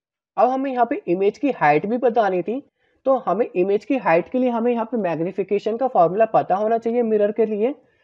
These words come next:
तो यहाँ पे पहली बात कर लेता हूँ, यहाँ पे जो एच टू हाइट होगी वो यहाँ पे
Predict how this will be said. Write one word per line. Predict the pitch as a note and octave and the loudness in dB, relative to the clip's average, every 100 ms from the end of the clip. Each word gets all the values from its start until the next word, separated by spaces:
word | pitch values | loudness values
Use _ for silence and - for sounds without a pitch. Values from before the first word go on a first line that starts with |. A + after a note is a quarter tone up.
| _ _ - | _ _ -4
तो | B3+ | -2
यहाँ | A3 G3 | -2 0
पे | B3 | 2
पहली | F#3+ G#3 | 2 2
बात | A3 A3+ A3+ | 4 2 2
कर | G3 | -4
लेता | G3 A3+ | -2 -2
हूँ, | A3+ | -2
यहाँ | G3+ | -2
पे | A#3 | -2
जो | - - A3 | -2 -4 -2
एच | - G#3+ | -2 -4
टू | C#4 B3 | -6 0
हाइट | A3 A#3 B3 | 2 2 2
होगी | A3 C4+ D4 _ _ _ E3+ | 0 -2 -6 _ _ _ 0
वो | A#3 | 0
यहाँ | A#3 A3+ | 2 0
पे | C4+ | -2